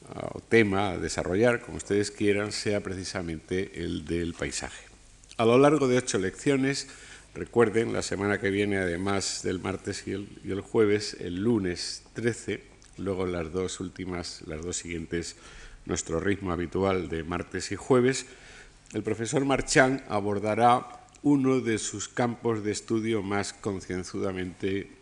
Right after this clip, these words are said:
investigados, el de las vanguardias históricas, pero no de manera lineal o cronológica, ni siquiera formal, sino a través de ocho ensayos transversales,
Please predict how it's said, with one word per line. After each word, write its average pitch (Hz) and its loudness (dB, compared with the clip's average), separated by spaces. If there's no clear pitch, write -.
investigados, 90 -2
el 73 -6
de 78 -6
las 76 -8
vanguardias 87 -4
históricas, - -4
pero 131 4
no 143 2
de 120 2
manera 117 4
lineal 110 4
o 69 -8
cronológica, 113 0
ni - -12
siquiera - 0
formal, 123 0
sino 139 0
a 117 -4
través 131 0
de 120 2
ocho 131 -2
ensayos 131 -4
transversales, 107 -6